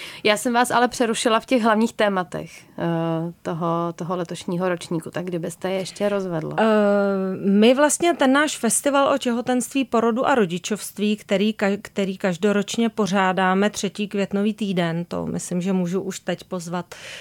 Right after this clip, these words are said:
Speaker 2: eh, ženy a rodiče i na další ročníky, to takhle budeme dělat, eh, zatím stále. Eh,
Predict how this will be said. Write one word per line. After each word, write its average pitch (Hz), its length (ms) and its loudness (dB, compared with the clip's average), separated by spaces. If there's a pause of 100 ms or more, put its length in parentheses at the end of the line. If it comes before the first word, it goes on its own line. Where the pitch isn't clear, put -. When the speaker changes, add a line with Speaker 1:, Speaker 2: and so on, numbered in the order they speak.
(120)
Speaker 2:
eh, - 60 -6 (560)
ženy 180 360 2
a 190 120 -4
rodiče 185 480 -2
i 185 180 -2
na 170 220 -2
další 165 260 -4 (180)
ročníky, 180 640 -2
to 190 140 -12
takhle 165 320 -10
budeme 165 360 -6
dělat, 165 260 -6 (120)
eh, - 40 -10 (520)
zatím 170 600 -6
stále. 175 520 -6 (800)
Eh, 208 40 -2